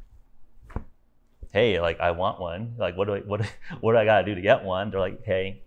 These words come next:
like, cool, you, like, we'll approve one for you." And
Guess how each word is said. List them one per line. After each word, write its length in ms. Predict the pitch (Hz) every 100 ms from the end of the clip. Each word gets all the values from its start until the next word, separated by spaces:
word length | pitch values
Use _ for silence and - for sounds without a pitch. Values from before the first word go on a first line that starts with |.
| 90
like, 200 | 101 95
cool, 320 | - 101 98
you, 180 | 98 98 - - _
like, 280 | 85 87 - -
we'll 340 | 90 101 98
approve 280 | 98 104 98
one 160 | 85
for 140 | 85 80
you." 400 | 80 78 107 123 _ _ _ _ _ _ _ -
And 640 | 104 104 101 98 95 92